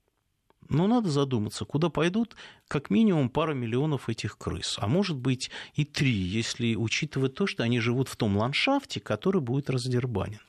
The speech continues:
Понятно, да? Они ж куда-то пойдут. Я когда на одной из прошлых передач говорил про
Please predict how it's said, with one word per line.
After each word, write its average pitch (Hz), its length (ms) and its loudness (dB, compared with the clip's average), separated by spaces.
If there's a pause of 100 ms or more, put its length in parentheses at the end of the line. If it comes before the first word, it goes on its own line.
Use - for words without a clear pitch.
Понятно, 120 460 -4
да? 190 120 -4 (180)
Они 220 200 4
ж - 60 -2
куда-то 185 540 4
пойдут. 156 580 0 (800)
Я 127 160 4
когда 190 300 2
на 185 100 2
одной 180 220 2
из 175 80 -2
прошлых - 400 -2
передач 139 500 0
говорил 120 560 4 (1080)
про 113 420 0